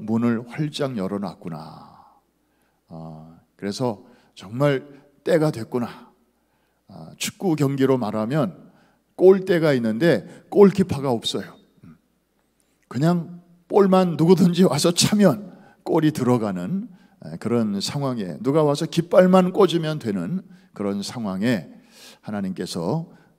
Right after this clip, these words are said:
에, 이렇게 캄보디아의 예수마을 프로젝트를, 음, 열어주셨어요. 지난 십팔 년 동안 하나님이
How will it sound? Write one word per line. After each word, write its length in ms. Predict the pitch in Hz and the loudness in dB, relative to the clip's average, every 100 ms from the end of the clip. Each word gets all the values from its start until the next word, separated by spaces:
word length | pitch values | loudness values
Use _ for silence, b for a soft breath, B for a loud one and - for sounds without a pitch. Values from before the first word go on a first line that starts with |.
| - | -12
에, 60 | 82 80 85 | -10 -10 -12
이렇게 280 | - 92 87 | -12 -12 -12
캄보디아의 720 | - 117 98 95 92 95 101 | -12 -8 -6 -4 -4 -4 -2
예수마을 540 | 110 110 113 107 104 | -2 -2 -2 0 0
프로젝트를, 840 | 101 120 107 101 - 85 90 180 190 B B _ - | -2 -4 -2 -4 -8 -6 -4 -4 -6 B B _ -20
음, 60 | 80 - | -18 -16
열어주셨어요. 1300 | 92 90 90 82 82 - 87 - 90 - 82 85 - _ _ _ | -12 -10 -10 -12 -14 -16 -14 -12 -12 -12 -12 -14 -18 _ _ _
지난 260 | - 110 110 | -10 -6 -4
십팔 340 | - - 143 | -4 -4 -2
년 180 | 123 117 | 0 0
동안 300 | 110 117 117 | -2 -2 -4
하나님이 480 | 143 131 120 127 | -4 -4 -2 -4